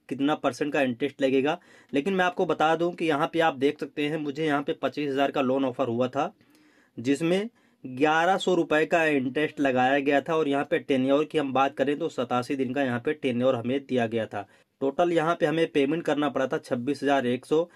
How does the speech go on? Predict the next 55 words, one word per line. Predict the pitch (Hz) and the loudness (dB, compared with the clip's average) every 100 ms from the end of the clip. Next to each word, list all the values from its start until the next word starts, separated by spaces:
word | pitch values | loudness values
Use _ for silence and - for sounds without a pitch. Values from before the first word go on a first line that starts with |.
| - | -6
दोस्तों, | 131 185 170 | -4 0 0
हम | 156 | 2
बात | 135 151 | 0 0
करें | - 147 | 0 2
यहाँ | 151 131 135 | 2 0 0
पे | 135 143 | 0 -2
कि | - | -2
हमारी | 131 123 127 135 | -2 0 0 0
डेली | 127 127 135 | 2 0 0
की | 143 | -2
ईएमआई | 143 120 117 127 | -4 -2 -2 -2
कितनी | 131 127 143 | -2 -2 0
बनी | 131 139 | 2 0
थी, | 131 147 196 _ _ _ | 0 -6 -6 _ _ _
तो | 120 | -6
हमारी | 110 127 143 | 0 2 2
डेली | 143 127 135 147 | 2 2 4 0
की | 165 | -2
ईएमआई | 143 131 120 139 | -2 0 2 2
बनी | 123 120 | 2 0
थी | 120 165 | -2 -6
तीन | - 127 117 | -4 -2 0
सौ | 120 | -2
रुपये। | 107 101 110 117 _ _ _ - | -6 -8 -14 -18 _ _ _ -4
दोस्तों, | 143 208 | -2 2
मैं | 196 | 2
आपको | 185 - | 2 2
बता | 180 170 170 | 2 4 2
दूं | 170 185 | 0 -4
कि | 190 | -4
यहाँ | 170 147 160 165 | -2 0 0 0
पे | 165 | 0
हमने | 139 151 165 | 2 2 0
सही | 147 139 165 | 2 2 2
टाइम | 160 151 151 | 0 0 -2
पे | 160 | -4
सारी | 147 131 156 | 0 0 0
पेमेंट | 147 139 147 | 0 2 2
की | 139 156 | 0 -4
थी, | 151 165 190 - - - | 0 -2 -2 -8 -14 -8
इस | 151 | 0
वजह | 156 151 | 0 0
से | 147 147 | 0 -2
मुझे | 139 143 160 | -2 0 2
यहाँ | 143 | 2
पे | 143 165 | 2 0
पाँच | - 139 143 | 2 0 0
सौ | 143 | 0
रुपये | 143 127 127 123 | 0 2 2 2
का | 139 | 0
कैशबैक | 147 139 123 113 120 120 | 0 0 0 0 0 0
भी | 135 156 | 0 0
मिल | 127 120 | 0 0
गया | 113 107 | -2 -4
था। | 107 | -8